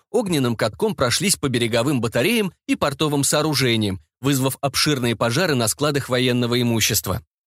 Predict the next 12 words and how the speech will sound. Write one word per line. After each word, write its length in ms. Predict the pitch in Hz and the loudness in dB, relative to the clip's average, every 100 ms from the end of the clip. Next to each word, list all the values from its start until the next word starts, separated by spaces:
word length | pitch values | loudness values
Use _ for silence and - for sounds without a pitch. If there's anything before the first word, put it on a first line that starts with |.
| _ _ | _ _
Утром 400 | 147 185 117 101 123 | -2 0 0 -2 -4
уцелевшие 560 | 120 147 220 - 135 | -4 0 0 0 -2
турецкие 460 | 123 143 165 - 131 | 0 -2 -2 -2 0
интенданты 600 | 120 117 113 220 196 147 | 0 0 0 0 0 -2
бросились 480 | 120 196 185 165 - | 0 0 2 0 0
подсчитывать 580 | 147 - 165 135 135 | 0 0 0 0 0
ущерб 340 | 131 - 214 208 | 0 2 0 0
от 160 | 160 147 | -4 0
русского 360 | 160 165 160 147 | 0 0 0 0
нападения 500 | 135 139 139 139 139 | 0 0 2 0 0
на 120 | 139 | 0
Сулин. 420 | 151 139 107 76 | 0 0 0 -4